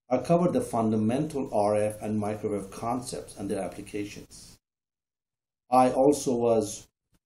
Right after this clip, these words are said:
presented, was able to present the, the characterization of two-port networks at R F and microwaves using S parameters.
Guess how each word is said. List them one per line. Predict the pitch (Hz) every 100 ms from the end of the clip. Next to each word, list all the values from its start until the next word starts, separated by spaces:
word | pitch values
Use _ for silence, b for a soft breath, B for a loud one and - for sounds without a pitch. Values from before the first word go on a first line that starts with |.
| -
presented, | 123 127 123 117 107 -
was | 113 113
able | 147 151
to | -
present | 113 90 101 113 87 - - -
the, |
the | 101 - -
characterization | - 113 110 107 110 131 117
of | - -
two-port | 185 - 143 131 113
networks | 120 - - 107 101
at | 95
R | 98 104
F | 107
and | 110 98
microwaves | 98 - 92 82 80 -
using | 117 110 107 101
S | 104 104 -
parameters. | 90 87 87 95 - - -